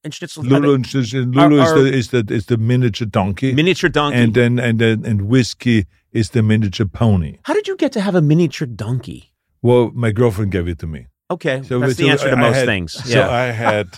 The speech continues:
Speaker 1: <laughs>
Speaker 2: I had whiskey,
Speaker 1: Right.
Speaker 2: which is my daughter's miniature pony,
Speaker 1: Mm-hmm.
Speaker 2: and, uh, and my daughter somewhat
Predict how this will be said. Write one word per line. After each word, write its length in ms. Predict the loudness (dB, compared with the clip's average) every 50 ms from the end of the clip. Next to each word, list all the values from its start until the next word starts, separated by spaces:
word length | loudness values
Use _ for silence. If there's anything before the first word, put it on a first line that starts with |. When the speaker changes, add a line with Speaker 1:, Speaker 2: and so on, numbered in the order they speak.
| -20 -20 -20
Speaker 1:
<laughs> 160 | -20 -20 _
Speaker 2:
I 220 | -12 -8 -4 -2 -2
had 200 | 0 0 -2 -2
whiskey, 580 | -2 -2 -2 -2 -2 -4 -4 -2 -2 0 -2 -4 _ _ _
Speaker 1:
Right. 240 | -8 -6 -4 -2 -2 0
Speaker 2:
which 200 | 0 -2 0 -2
is 160 | -6 -4 -2
my 120 | -2 -2
daughter's 600 | -2 0 0 0 0 0 0 -2 -4 -4 -6 -6
miniature 460 | -6 -4 -4 -2 -4 -4 -6 -6 -8
pony, 460 | -6 -4 -4 -2 -2 0 0 0 -2 -2
Speaker 1:
Mm-hmm. 320 | -4 -4 -4 -2 -2 -4 -4 -8 -14 _ -6
Speaker 2:
and, 380 | -4 -2 -2 -2 -2 -4 -2 -2
uh, 440 | 0 2 2 2 2 2 0 -2 -4 -8 _ _ _ _ _ _ _ _ _ _ -8
and 320 | -4 -4 -2 -4 -4 -6
my 240 | -6 -2 0 0 0
daughter 400 | 2 2 2 2 2 0 0 -2 -4
somewhat 880 | -6 -10 -4 -2 0 0 0 0 0 0 -2 -2 -2 -4 -8 _ -20